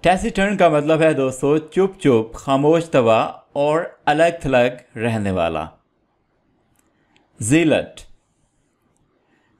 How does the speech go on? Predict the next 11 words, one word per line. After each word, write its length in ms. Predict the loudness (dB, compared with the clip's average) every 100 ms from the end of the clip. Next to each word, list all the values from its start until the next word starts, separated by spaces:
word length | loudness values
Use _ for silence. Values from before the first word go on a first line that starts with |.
| -12
zealot, 760 | -2 0 2 0 -2 -10 -20 -20 _ _ _
zealot 360 | -2 0 0 0
का 120 | 0
मतलब 300 | 0 -2 -2
है 180 | 0 -2
पुरजोश। 840 | -2 -6 -4 -2 -2 -4 -8 -18 _ _ _ _ _ _ _ _ _ _ _ _ -12
Bestial, 760 | 0 0 0 -4 -2 -2 -2 -10 -18 _ _ _ _ _ _ _ _ _ _ _ _ -14
bestial, 920 | -6 0 0 -2 -4 -2 0 -2 -12 _ _ _ _ _ _
बेतमीज, 880 | -6 0 0 0 0 2 0 -2 -6 -20 _ _ _ _
हैवानी। 680 | -2 0 2 2 2 -6 -12 _ _ _ _ _ _ _ _ _ _ _ _ _ _ _ -2
Corrugated, 800 | 2 2 0 -2 -2 -2 -4